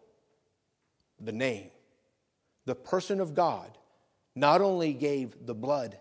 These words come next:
and the power and the protection, he has the priesthood to keep you safe forever. Safe forever. Amen?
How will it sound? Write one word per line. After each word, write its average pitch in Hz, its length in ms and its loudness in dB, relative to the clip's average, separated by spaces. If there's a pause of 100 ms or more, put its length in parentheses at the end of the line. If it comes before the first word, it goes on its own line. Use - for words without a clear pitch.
(100)
and 113 120 -14
the 107 60 -12
power 113 540 -10 (880)
and 123 100 -8
the 120 60 -6
protection, 139 600 -10 (680)
he 156 120 -6
has 127 160 -6
the 107 100 -10
priesthood - 680 -12 (580)
to 131 60 -12
keep - 420 -12
you 80 140 -18 (180)
safe - 520 -8 (580)
forever. 120 440 -4 (580)
Safe - 460 -6 (600)
forever. 107 380 -8 (380)
Amen? 147 340 2